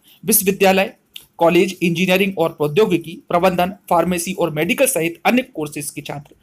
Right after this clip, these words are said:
उठा सकते हैं। अब आवेदन कौन कर सकता है? तो दोस्तों, यूजीसी की इस स्कॉलरशिप के लिए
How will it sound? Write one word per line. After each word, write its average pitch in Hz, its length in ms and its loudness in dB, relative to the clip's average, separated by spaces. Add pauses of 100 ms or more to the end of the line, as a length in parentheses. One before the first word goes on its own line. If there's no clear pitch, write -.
(140)
उठा 151 180 -4
सकते - 340 -12
हैं। - 80 -20 (480)
अब 220 200 2
आवेदन 196 360 4
कौन 175 220 -4
कर 180 120 -2
सकता 180 340 -4
है? 175 180 -8 (720)
तो 202 60 -2
दोस्तों, 220 320 -2 (380)
यूजीसी 262 460 2
की 262 180 -2
इस - 360 -4
स्कॉलरशिप 165 600 -4
के 139 60 -10
लिए 131 300 -10